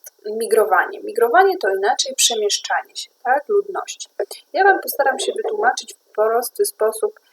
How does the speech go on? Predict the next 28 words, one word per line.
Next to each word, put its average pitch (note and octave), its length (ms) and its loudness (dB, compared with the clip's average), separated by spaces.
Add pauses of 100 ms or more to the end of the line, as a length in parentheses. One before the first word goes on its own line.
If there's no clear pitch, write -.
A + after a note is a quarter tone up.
(180)
na G#3 260 -2
czym A3 240 -4
polega, G3+ 560 4 (200)
jakie G#3 280 -4
są F#3+ 260 -6
rodzaje. F#3+ 380 0 (640)
E, - 120 0 (280)
migrowanie, D4+ 720 0 (520)
e, G#4 180 0 (100)
to - 120 4
jest G#4 160 2
przemieszczanie. B3+ 800 -2 (220)
Dzieli E4 240 -2
się - 160 -2
ono A3+ 440 0
na F#3+ 120 2 (100)
emigrację B3 760 2
i A#3+ 160 -12
migrację. G#3 600 -4 (420)
Jeżeli C#4+ 400 4
jesteśmy B3+ 440 -4
mieszkańcami A3+ 760 0 (100)
Polski - 500 -6
i - 40 -20
postanowimy C#4 840 0
wyjechać A#3 560 2
na G#3 120 -4
stałe G#3+ 540 4